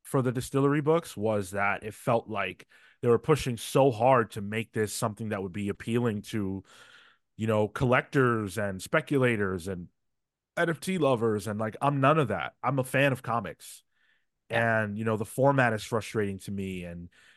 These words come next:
Speaker 1: you know, the whole, I, I, I'll be, I'll be honest. I haven't read a single book.
Speaker 2: No.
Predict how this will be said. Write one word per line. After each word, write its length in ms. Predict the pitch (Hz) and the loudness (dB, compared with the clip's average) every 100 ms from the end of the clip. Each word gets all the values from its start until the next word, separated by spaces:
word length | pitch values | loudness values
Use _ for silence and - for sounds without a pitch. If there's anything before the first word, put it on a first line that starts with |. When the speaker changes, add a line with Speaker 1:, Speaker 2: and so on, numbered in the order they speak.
| _ | _
Speaker 1:
you 100 | 110 | -4
know, 300 | 107 104 101 _ - | -2 -2 -4 _ -6
the 120 | 120 | -6
whole, 580 | 107 127 147 156 151 151 | -2 6 8 10 8 4
I, 140 | 175 233 | 4 4
I, 160 | 160 196 | 4 4
I'll 120 | 214 | 6
be, 200 | 214 240 - - | 6 2 -2 0
I'll 80 | 202 | 2
be 140 | 240 | 2
honest. 280 | 226 247 127 | 2 2 0
I 80 | 160 | 2
haven't 180 | 220 226 | 2 2
read 120 | 202 | 0
a 60 | 175 | -2
single 240 | - 170 | -4 -6
book. 260 | 131 82 - _ _ _ _ _ _ - | -4 -6 -10 _ _ _ _ _ _ -6
Speaker 2:
No. 160 | 95 | -6